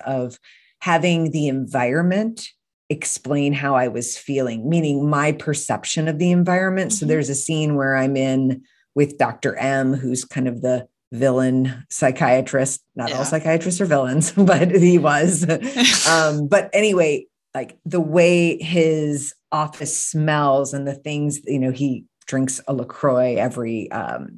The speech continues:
Speaker 1: session that we have, and how the smell of that grapefruit r-, LaCroix first reaches me as relief and this kind of, like, eagerness to be well. And then it nauseates me by the end of the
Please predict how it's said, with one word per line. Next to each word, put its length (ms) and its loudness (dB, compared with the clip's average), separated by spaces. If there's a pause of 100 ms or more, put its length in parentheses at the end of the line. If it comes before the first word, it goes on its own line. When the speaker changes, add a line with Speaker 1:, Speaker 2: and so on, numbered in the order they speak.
Speaker 1:
session 460 -2
that 120 -2
we 120 -6
have, 500 -4
and 240 -4 (380)
how 320 2
the 120 0
smell 560 2
of 140 0
that 220 -2
grapefruit 520 -4
r-, 180 -8
LaCroix 540 4
first 420 0
reaches 440 -2
me 180 0
as 200 -4
relief 600 -2 (280)
and 120 2
this 140 0
kind 220 0
of, 80 -2
like, 260 -4
eagerness 560 2
to 80 -8
be 180 -2
well. 460 2
And 220 -4
then 100 -4
it 140 -10 (120)
nauseates 640 -6
me 140 -6
by 160 -2
the 160 -4
end 180 -6
of 100 -10
the 220 -8